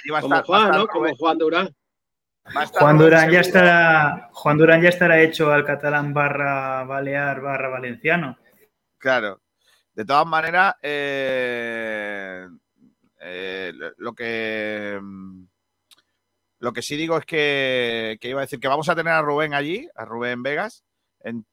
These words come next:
Speaker 1: en Tarragona, y el partido
Speaker 2: Ah,
Speaker 1: lo vais
Speaker 2: claro,
Speaker 1: a poder
Speaker 2: eh.
Speaker 1: escuchar. Lo vamos, lo vais a escuchar por aquí.
Speaker 2: Él está allí
Speaker 1: Eh,
Speaker 2: en Barcelona, claro.
Speaker 1: Claro.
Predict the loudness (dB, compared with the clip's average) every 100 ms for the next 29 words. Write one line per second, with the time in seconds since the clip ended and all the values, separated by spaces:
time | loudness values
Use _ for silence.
0 | _ -10 -8 -8 -10 -10 -10 -10 -10 -12
1 | -12 -14 -12 -6 -4 -4 -4 -6 -8 _
2 | _ _ _ -18 -14 -8 -4 -2 0 0
3 | -2 -2 -4 -6 -12 _ _ -18 -18 -20
4 | _ _ -8 -6 -6 -8 -8 -6 -6 -8
5 | -10 -10 -10 -10 -14 -20 _ _ _ _
6 | -6 -2 0 0 0 0 0 -2 -4 -4
7 | -6 -4 -4 -2 -2 -4 -8 -10 -10 _
8 | _ _ _ _ _ -16 -16